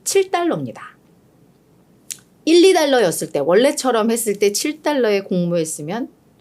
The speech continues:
완전히 필패죠, 필패. 그죠? 그랬는데 엔비디아 소식으로 주가가 많이 급등했기 때문에 주당 칠 달러에 공모를 하게 되면 성공할 가능성이 높아지는.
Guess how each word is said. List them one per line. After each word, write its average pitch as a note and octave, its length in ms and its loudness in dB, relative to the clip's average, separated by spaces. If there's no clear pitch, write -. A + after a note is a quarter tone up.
완전히 A#3+ 500 -4
필패죠, C#4+ 580 -6
필패. - 280 -20
그죠? - 320 -8
그랬는데 G3 540 0
엔비디아 G3+ 480 2
소식으로 G3+ 420 -2
주가가 F3 380 -4
많이 A#3+ 360 -4
급등했기 G3 460 -6
때문에 E3+ 380 -4
주당 G3 260 -6
칠 D#4 220 -8
달러에 B3+ 360 -2
공모를 F3 380 -4
하게 E3+ 180 -8
되면 F3+ 220 -10
성공할 E4+ 400 -6
가능성이 D#3+ 440 -12
높아지는. G3+ 480 -8